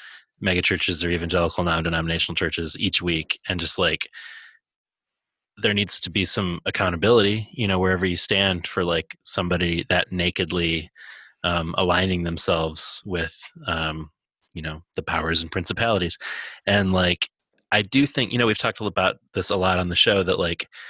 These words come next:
I think the, the very siloed worlds of music and of Christian music versus secular music of our youth is kinda gone now. So I think in that sense, there are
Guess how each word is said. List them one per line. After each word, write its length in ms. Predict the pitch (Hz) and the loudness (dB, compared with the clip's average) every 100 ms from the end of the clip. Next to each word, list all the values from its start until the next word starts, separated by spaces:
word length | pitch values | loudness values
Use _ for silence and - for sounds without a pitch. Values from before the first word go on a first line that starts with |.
| - - - | -18 -20 -8
I 100 | - | -4
think 300 | 95 113 101 - | -2 -2 -4 -4
the, 240 | 90 90 - _ | -2 -2 -4 _
the 80 | 101 | -6
very 320 | 87 95 98 | 2 4 4
siloed 880 | 95 - 95 87 92 90 85 87 80 - - - _ _ _ _ - | 4 2 2 2 2 2 0 -2 -4 -10 -14 -20 _ _ _ _ -16
worlds 840 | - 104 92 90 87 85 87 - - | -8 -2 2 2 2 0 0 -2 0
of 520 | - 90 80 - - _ | -2 -2 -4 -12 -16 _
music 680 | - 95 90 - 87 82 - - | -6 -2 0 2 2 -2 -6 -4
and 240 | 85 85 | -4 -2
of 420 | 82 80 80 - - - - - - | -2 -2 -6 -10 -14 -16 -18 -20 -10
Christian 360 | - 104 - 98 | -2 2 2 2
music 340 | 92 87 90 | 0 -2 -2
versus 240 | - 80 - | -2 0 2
secular 360 | 92 - 95 | 2 0 -4
music 340 | 87 90 87 85 | -2 -2 -2 -4
of 160 | - 85 | -4 0
our 200 | 85 87 | 0 0
youth 300 | 87 85 85 | -2 -4 -4
is 120 | - | -4
kinda 300 | - 92 90 | -2 0 0
gone 340 | 85 85 90 | -2 -2 0
now. 340 | 101 104 107 113 - - - - | 0 2 0 -4 -12 -14 -16 -10
So 140 | - 101 | 0 0
I 60 | |
think 320 | - 120 110 - _ | 2 0 0 -6 _
in 200 | - 98 | -2 0
that 260 | 92 90 - | 2 2 2
sense, 540 | - 95 98 - - - _ _ _ _ | 2 2 0 0 0 -2 _ _ _ _
there 260 | 98 98 101 | 0 2 4
are 560 | 92 95 95 95 95 | 4 4 4 2 -2